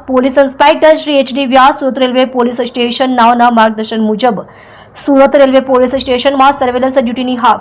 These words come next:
ફરજમાં હાજર પોલીસ કર્મચારીઓ તથા એસ ઓ જી સ્ટાફ તથા આર પી એફ, સુરત રેલવેના સ્ટાફ સુરત રેલવે સ્ટેશન ઉપર આવતી જતી ટ્રેનોમાં પેસેન્જરો ઉપર વોચ કરતા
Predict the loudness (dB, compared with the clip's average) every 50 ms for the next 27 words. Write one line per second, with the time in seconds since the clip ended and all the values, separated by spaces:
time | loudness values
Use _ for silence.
0 | 0 0 0 2 0 0 -2 0 0 0 2 2 2 0 0 2 0 -2 -2 -2
1 | -2 -2 -2 -2 -4 -6 -8 -6 -4 -2 -2 -4 -2 0 2 2 2 2 -2 -6
2 | -8 -12 -20 -20 -20 -20 -20 -18 -8 -4 -2 0 0 0 0 2 2 2 2 2
3 | 0 -2 -2 -4 -6 -2 2 4 4 4 4 2 0 -6 -6 -4 -4 -2 0 2
4 | 2 4 4 2 0 0 -2 0 0 0 0 -2 -4 -4 -4 -2 -2 -2 -2 0
5 | -2 -2 0 0 0 0 0 -2 -2 0 2 4 4 2 2 -2 -6 -6 -4 -4
6 | -4 -4 -4 -4 -4 -4 -4 -4 -4 -4 -4 -4 -4 -4 -4 -2 -2 0 0 -2
7 | -2 -4 -10 -20 -20 -16 -6 0 2 2 2 2 0 -2 -2 -2 0 -2 -2 -4
8 | -2 -2 0 2 2 2 4 2 2 2 0 -2 0 0 -2 -4 -2 -2 -2 0
9 | 0 -2 -2 -2 -4 -4 -4 -4 -2 -2 -2 -2 -4 -6 -6 -6 -6 -2 0 0
10 | 2